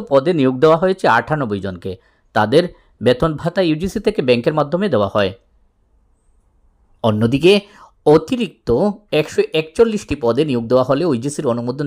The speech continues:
নেওয়া হয়নি এবং তাদের বেতন ভাতা স্বাস্থ্য মন্ত্রণালয়ের অনুদান থেকে প্রাপ্ত। এসব অতিরিক্ত নিয়োগের ব্যাপারে ইউজিসি কিংবা স্বাস্থ্য মন্ত্রণালয়ের অনুমোদন নেওয়া হয়নি। দুই হাজার উনিশ থেকে দুই হাজার তেইশ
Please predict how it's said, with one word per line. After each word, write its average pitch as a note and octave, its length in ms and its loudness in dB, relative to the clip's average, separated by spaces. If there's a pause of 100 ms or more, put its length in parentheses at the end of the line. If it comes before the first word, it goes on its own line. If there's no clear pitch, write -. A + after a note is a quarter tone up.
নেওয়া F#2+ 160 -2
হয়নি F#2+ 260 -6 (340)
এবং A2 200 2 (400)
তাদের C#3 300 2
বেতন B2+ 360 0
ভাতা D#3+ 260 2
স্বাস্থ্য - 360 -2
মন্ত্রণালয়ের D#3+ 500 0
অনুদান A#2 340 0
থেকে C3+ 180 -8
প্রাপ্ত। - 320 -8 (640)
এসব A2+ 240 4 (380)
অতিরিক্ত A#3 360 2
নিয়োগের B2 320 -2
ব্যাপারে C#3 280 0
ইউজিসি C#3+ 320 -6
কিংবা D#3+ 260 -4
স্বাস্থ্য B2+ 320 -4
মন্ত্রণালয়ের D#3+ 540 -2
অনুমোদন G#2+ 320 -4
নেওয়া F#2+ 220 -4
হয়নি। F#2+ 240 -6 (840)
দুই G2+ 160 0
হাজার A2+ 300 0 (160)
উনিশ C#3+ 320 0
থেকে A#2+ 240 -2
দুই A#2 180 0
হাজার A2 260 2 (540)
তেইশ G3 180 6